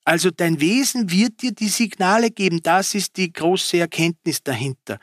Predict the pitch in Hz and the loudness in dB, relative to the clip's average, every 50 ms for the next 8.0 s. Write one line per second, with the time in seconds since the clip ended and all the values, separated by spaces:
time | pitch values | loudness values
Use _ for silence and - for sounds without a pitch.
0 | - - - - 139 139 160 208 214 - - 226 214 208 - - 202 - 196 190 | -16 -12 -8 -4 0 0 0 0 0 -2 -2 -2 -2 -2 -2 -2 0 2 2 2
1 | 185 180 175 175 151 127 110 - - - - - - - _ _ _ _ _ _ | 2 2 2 2 2 2 0 -4 -10 -20 -20 -20 -20 -20 _ _ _ _ _ _
2 | _ _ _ _ _ _ _ _ _ _ _ _ _ _ _ _ _ _ _ _ | _ _ _ _ _ _ _ _ _ _ _ _ _ _ _ _ _ _ _ _
3 | _ _ _ _ _ _ _ _ _ _ _ 123 135 165 175 165 151 135 135 - | _ _ _ _ _ _ _ _ _ _ _ -2 0 0 2 4 2 2 2 0
4 | - - 131 107 - - - - - - - - - - _ _ _ _ _ _ | -2 -6 -6 -8 -8 -10 -12 -12 -12 -10 -12 -12 -12 -16 _ _ _ _ _ _
5 | _ _ _ _ _ _ _ _ _ _ _ _ _ _ _ _ _ _ _ _ | _ _ _ _ _ _ _ _ _ _ _ _ _ _ _ _ _ _ _ _
6 | _ _ _ _ _ _ _ _ _ _ _ _ - 220 - 196 170 - - 202 | _ _ _ _ _ _ _ _ _ _ _ _ -4 -2 -2 -2 -2 0 0 0
7 | 185 - - 226 185 220 220 220 208 - 226 233 233 233 233 233 233 226 - | 0 0 -2 -4 -2 0 0 0 0 0 0 2 2 2 0 -2 -4 -6 -10